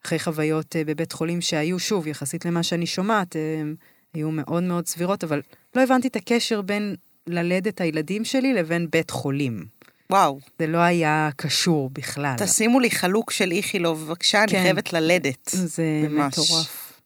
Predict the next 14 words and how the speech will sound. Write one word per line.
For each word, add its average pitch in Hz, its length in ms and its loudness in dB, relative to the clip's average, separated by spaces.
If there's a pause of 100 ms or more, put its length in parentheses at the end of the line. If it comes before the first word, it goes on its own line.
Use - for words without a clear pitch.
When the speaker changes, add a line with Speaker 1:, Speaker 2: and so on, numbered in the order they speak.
(120)
Speaker 2:
ממש. - 680 0 (420)
Speaker 1:
ממש. 156 680 -6 (500)
אה, 190 760 4 (320)
אוקיי, 359 220 4
בוא 208 140 6
ניכנס 392 400 2
לנושא 349 320 6
הזה, 185 260 6
שבעצם 170 600 2
מישהי 240 300 4
שאלה, 226 720 4 (840)
מישהי 226 240 4
שאלה 202 360 4 (140)
איך, - 460 0